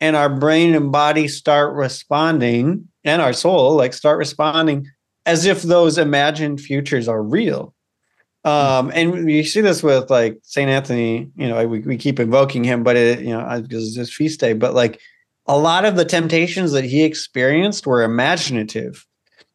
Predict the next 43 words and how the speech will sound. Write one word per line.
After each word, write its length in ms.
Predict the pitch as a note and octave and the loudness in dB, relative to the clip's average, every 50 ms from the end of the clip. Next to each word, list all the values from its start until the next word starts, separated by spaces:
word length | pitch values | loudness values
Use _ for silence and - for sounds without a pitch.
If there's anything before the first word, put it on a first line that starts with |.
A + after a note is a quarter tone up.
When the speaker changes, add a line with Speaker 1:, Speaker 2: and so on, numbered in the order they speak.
| _ _ - | _ _ -2
Speaker 1:
You 80 | D3 | 0
know, 80 | C#3+ C#3+ | 2 2
he 120 | C3+ D3 | 4 4
even 160 | D#3+ E3+ E3+ D#3 | 4 4 2 2
talks 260 | D#3+ D3+ D3+ D3 - | 2 0 0 0 2
about, 140 | D3+ C#3 B2 | 2 4 4
like, 180 | A#2+ A#2 A2 - | 4 2 0 -4
these, 220 | A#2+ A2+ A2 G#2+ A2+ A2+ - _ - | -6 -8 -8 -8 -12 -16 -20 _ -10
these 200 | B2 A#2 A2 G#2+ | -8 -6 -6 -8
beasts 500 | A2 A2+ C3 C#3 D#3 D3+ D#3 - - - | -4 -2 2 2 4 2 2 0 -2 -2
and 180 | C3 A#2+ A#2+ A#2+ | -2 -2 -2 -2
things 240 | - C#3+ C#3+ C#3+ C3+ | 0 -2 -2 -2 -2
that 120 | C3+ B2+ | -2 -4
he 160 | C3 B2 B2+ C3 | -2 -2 -2 -2
would 160 | B2+ A#2 - | -2 -2 -4
see, 320 | - - C#3+ C#3 C#3 C#3 C#3 | -4 -6 -4 -4 -2 -2 0
but 180 | B2+ B2 A2+ | 0 2 2
also, 360 | A#2 B2+ C3 C3 C3 - B2+ A#2 | 4 4 4 2 2 0 0 2
like, 220 | A2+ A2 A2 G#2+ - | 2 0 -2 -4 -6
women, 580 | - A2+ A#2+ C3 C#3 C#3 C3+ C3 C3+ C3 B2+ A#2+ | -4 -2 -2 0 0 0 0 0 0 0 0 -2
like, 220 | A2+ G#2+ G#2+ G#2+ G#2 | -2 -2 -4 -4 -2
dancing 460 | A#2 A#2+ B2 B2+ A#2 - - B2+ A#2+ | -2 0 0 -2 -2 -4 -4 -4 -4
seductively 800 | A#2 C3+ A#2+ A2+ A#2+ B2+ B2 - - B2 B2 A2+ A#2 A#2+ A#2+ A#2 | -4 -4 0 0 0 0 0 -2 -6 -6 -4 -2 0 0 2 0
and, 120 | A#2+ B2 | 0 0
like, 140 | A#2 A#2 A#2 C#3+ | 0 0 0 2
all 160 | D3 D3 D3 | 2 2 2
these, 240 | C#3+ C#3 C#3 - - - - - - - _ | 2 0 -2 -4 -10 -16 -20 -20 -20 -6 _
like, 120 | D#3 D3+ C#3+ | -2 0 0
his 140 | E3 E3 E3 | 0 0 2
imagination 680 | D#3+ D#3 E3 F#3 G#3 G3 F3 E3 D#3+ F3 F#3 F3 - D#3+ | 2 2 2 2 0 0 0 2 2 0 0 -2 -2 -2
was 100 | C3+ B2 | -2 0
going 220 | B2+ C3 B2+ A#2 A2+ | 0 0 0 0 0
wild, 600 | A2 A#2 B2+ C#3+ C#3 B2 G#2+ G#2+ G#2+ A2 - - _ _ _ _ _ _ _ _ _ _ _ _ | 0 2 2 2 2 0 0 -2 -6 -8 -10 -14 _ _ _ _ _ _ _ _ _ _ _ _
you 160 | - C#3 C3 | -8 -4 -2
know, 340 | B2+ B2 A#2+ A#2 A#2+ - - - | 0 0 0 0 0 -2 -4 -2
um, 580 | C#3+ C#3 C3+ C3 B2+ B2 A#2+ A#2 A#2 - - - _ _ _ _ _ _ | -2 0 2 2 2 2 0 0 -2 -4 -8 -14 _ _ _ _ _ _
but 100 | D#3 D3 | -4 -2
just 180 | F3+ G3 F#3+ F3+ | -2 -2 0 2
know 380 | D#3+ D#3+ E3 E3+ F#3 G3 G3 F#3 | 2 4 4 4 4 4 4 2
that 160 | F3 D3+ D3 | 2 0 0
that 260 | D3 C#3+ D#3+ - - | 0 0 0 -2 -4
can, 260 | - F3 D#3+ C#3+ C3 | -4 -4 -4 -4 -2
like, 320 | B2 A#2+ A#2 G#2+ - - | -2 -2 -2 -4 -6 -10